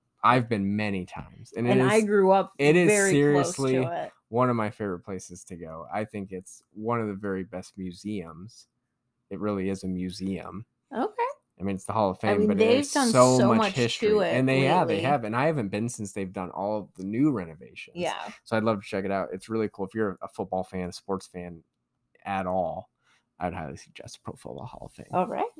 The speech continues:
Speaker 1: So, um, and then, of course, we wanna shout out all of the other podcasts,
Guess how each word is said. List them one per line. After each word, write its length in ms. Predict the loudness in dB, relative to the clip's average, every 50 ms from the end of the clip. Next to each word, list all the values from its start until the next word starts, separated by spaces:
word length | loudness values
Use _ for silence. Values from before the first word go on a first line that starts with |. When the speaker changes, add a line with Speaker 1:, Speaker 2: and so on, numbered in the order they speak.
| -20 _ _
Speaker 1:
So, 140 | -20 -20 _ _ _ _ _ _ _ _ _ _ _ _ _ _ _ _ -16 -12 -2 4
um, 320 | 6 8 8 8 8 6 2 -4 -12 -14 0 4
and 100 | 8 8
then, 120 | 10 8
of 100 | 8 6
course, 300 | 4 4 4 4 4 2
we 60 | 2 4
wanna 160 | 4 4 2
shout 240 | 2 2 2 4 4
out 100 | 2 2
all 160 | 4 2 2
of 100 | 2 0
the 120 | -2 -2
other 160 | 0 -2 -4
podcasts, 840 | -6 -4 -2 -2 -2 -2 -2 -2 -2 -2 -2 -2 -4 -8 -14 -18